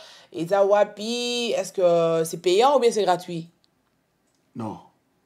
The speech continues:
Speaker 2: Biso, parfois, tout le temps, on a ma classe et tout ça, tout côté, on a l'école. Mais, tout ça, là, gratuit.
Speaker 1: Ok.
Speaker 2: Donc, ezali gratuit. Maman, il y a comme elle ezali. Si vous intéresse, c'est ça, maloba nzambe.
Speaker 1: Oh.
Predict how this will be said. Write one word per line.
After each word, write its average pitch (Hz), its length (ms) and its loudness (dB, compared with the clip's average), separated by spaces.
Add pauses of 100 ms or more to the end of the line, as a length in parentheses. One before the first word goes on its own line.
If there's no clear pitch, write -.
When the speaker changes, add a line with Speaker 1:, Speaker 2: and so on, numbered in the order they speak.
(1300)
Speaker 2:
Biso, 143 180 -6
parfois, 135 240 -10
tout 135 100 -12
le - 60 -16
temps, 131 120 -8
on 117 120 -8
a 107 40 -12
ma 104 140 -16
classe 135 360 -12
et - 80 -16
tout 113 140 -18
ça, 131 300 -16
tout 120 100 -20
côté, 117 180 -16
on 120 60 -12
a - 20 -12
l'école. 110 460 -12 (840)
Mais, 104 380 -16 (420)
tout 113 120 -14
ça, - 160 -16
là, 110 80 -14 (340)
gratuit. - 420 -20 (280)
Speaker 1:
Ok. - 260 -20 (520)
Speaker 2:
Donc, 110 140 -14 (1080)
ezali 104 320 -12
gratuit. 123 440 -18 (920)
Maman, 113 200 -10
il 107 40 -12
y - 20 -14
a - 40 -14
comme 98 200 -18
elle 90 80 -18
ezali. 90 320 -20 (840)
Si - 140 -20
vous 113 100 -10
intéresse, 101 360 -20
c'est 110 80 -20
ça, 101 80 -18
maloba 87 280 -20
nzambe. - 160 -20 (340)
Speaker 1:
Oh. - 40 -20